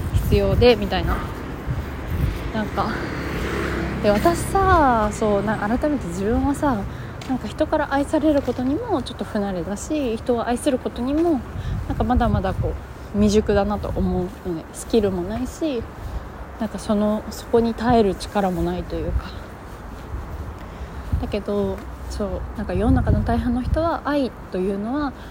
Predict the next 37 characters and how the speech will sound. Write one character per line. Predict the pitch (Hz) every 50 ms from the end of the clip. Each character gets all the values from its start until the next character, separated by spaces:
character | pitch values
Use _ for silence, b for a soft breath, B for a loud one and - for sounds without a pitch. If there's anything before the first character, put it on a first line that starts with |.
| B B -
そ | - - 277
の | 277
適 | - - 233 - - -
切 | - 320 320 311
な | 302 294 294 -
相 | 302 302 302
手 | - 349 330
さ | - 285 247 226 -
え | 233 233 262
現 | 262 262 277
れ | 285 285
れ | 277 285 277
ば、 | 359 370 349
自 | 240 - 220
分 | 220 226
は | 233 226
人 | - - - 311
を | 247 - -
愛 | 214 254 277
せ | - 294
る | 220 -
と | - -
思 | 202 208 233
い |
込 | 233 - 254
ん | 233 208
で | 185
い | 180
る | 202
け | - - 165
れ |
ど | 160 165
も、 | 170 180
実 | - 190
際 | - - 240 226
は | 208 208
違 | 208 -